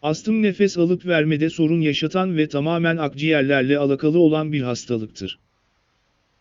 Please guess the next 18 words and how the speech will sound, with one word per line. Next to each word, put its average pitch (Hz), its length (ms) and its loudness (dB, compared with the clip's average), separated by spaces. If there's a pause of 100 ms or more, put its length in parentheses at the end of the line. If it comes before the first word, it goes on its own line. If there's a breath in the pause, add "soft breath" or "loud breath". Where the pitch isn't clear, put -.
(140)
Nefes 160 460 -2
darlığı 180 380 2
ve 156 120 2
göğüste 135 460 -2
sıkışma 160 500 -4
ile 139 160 0
ortaya 147 460 2
çıkan 170 340 -4
astım 170 420 -2
rahatsızlığı 156 680 -2
kuru 165 240 -2
öksürük 160 480 -4
ve 160 180 0
nefes 147 380 -2
darlığı 160 360 2
krizlerine 151 540 -2
sebep 131 360 0
olabilmektedir. 120 800 -4